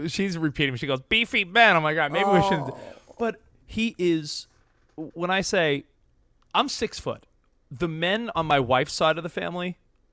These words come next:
Speaker 1: are all, like, big Texas guys that are six five. So my son's gonna be a monster.
Speaker 2: So they're
Speaker 1: So
Speaker 2: beefy. That side of the family's beefy.
Speaker 1: He is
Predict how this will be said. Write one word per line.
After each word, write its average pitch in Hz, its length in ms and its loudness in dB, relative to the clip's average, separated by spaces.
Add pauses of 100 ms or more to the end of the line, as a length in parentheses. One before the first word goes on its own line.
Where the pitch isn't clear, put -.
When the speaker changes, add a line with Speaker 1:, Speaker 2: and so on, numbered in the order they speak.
Speaker 1:
are 160 220 0
all, 170 260 2
like, 147 360 0
big 165 240 -4
Texas - 480 -4
guys 165 320 2
that 143 80 -2
are 131 60 -6
six - 300 -6
five. 143 440 0 (300)
So - 300 -8
my 180 140 -6
son's 294 400 -8
gonna 240 160 -6
be 165 160 -8
a 151 60 -2
monster. 131 680 -2
Speaker 2:
So - 300 2
they're 226 80 4
Speaker 1:
So 247 220 10
Speaker 2:
beefy. 302 360 6
That 208 280 4
side 233 140 8
of - 20 6
the 233 160 6
family's 233 240 4
beefy. 185 540 -2 (240)
Speaker 1:
He 208 460 -12 (120)
is 160 480 -2